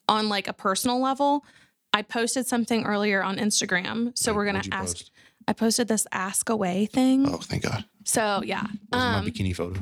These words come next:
Speaker 1: no, not
Speaker 2: Okay.
Speaker 1: your bikini photos. Um, so I'm gonna ask you some questions, and then I need you to answer them.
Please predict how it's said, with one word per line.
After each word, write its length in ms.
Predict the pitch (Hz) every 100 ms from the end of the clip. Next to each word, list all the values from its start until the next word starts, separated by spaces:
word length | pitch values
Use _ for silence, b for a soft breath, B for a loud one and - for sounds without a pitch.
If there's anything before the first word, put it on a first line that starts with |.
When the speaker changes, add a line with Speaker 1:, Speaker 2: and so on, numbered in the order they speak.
| -
Speaker 1:
no, 300 | 214 - -
not 180 | 208
Speaker 2:
Okay. 80 | 208
Speaker 1:
your 80 | 226
bikini 340 | 226 - 220
photos. 380 | 202 180 - 247 - 247
Um, 400 | 254 214 190 -
so 280 | - 220 208
I'm 120 | - 233
gonna 140 | 220
ask 260 | 196 202 -
you 80 |
some 160 | 220 220
questions, 720 | - 196 - 262 254 262 254 -
and 100 | 202
then 80 | 196
I 60 |
need 180 | 202 202
you 60 | 202
to 100 | -
answer 320 | 185 190 -
them. 260 | - 240